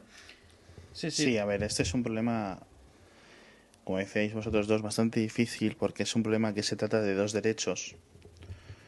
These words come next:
Speaker 2: que, o m-, varios más que dos derechos que se están, digamos, llegando a un, a un cruce de caminos y en el que no se sabe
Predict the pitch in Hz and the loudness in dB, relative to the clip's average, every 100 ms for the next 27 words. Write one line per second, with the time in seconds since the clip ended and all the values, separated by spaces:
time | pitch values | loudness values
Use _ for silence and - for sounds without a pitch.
0 | - - - - - - - 101 98 95 | -20 -20 -20 -20 -20 -4 0 2 0 -4
1 | 98 98 - - - - 104 92 101 - | -4 -6 -8 -12 -10 -2 0 2 0 0
2 | 117 120 113 104 104 98 - - - - | 2 4 4 2 0 0 -6 -14 -14 -4
3 | 98 98 - - 98 101 - 107 101 101 | -2 -2 -4 -4 -2 -2 -4 -8 -6 -6
4 | 98 - 104 104 104 98 98 104 104 101 | -6 -2 0 0 0 -2 -2 0 0 -2
5 | 101 104 107 101 101 101 98 98 95 95 | -2 0 0 0 0 0 -2 -4 -6 -10
6 | - 101 104 104 98 95 95 101 117 113 | -10 -2 0 0 -2 -6 -8 -4 -2 0
7 | 110 101 104 110 104 104 - - - - | 0 -2 0 0 0 -2 -8 -14 -18 -16
8 | - - - - 110 107 104 104 104 110 | -16 -18 -10 0 2 2 0 0 2 0
9 | 113 120 - 117 117 | 0 0 0 0 0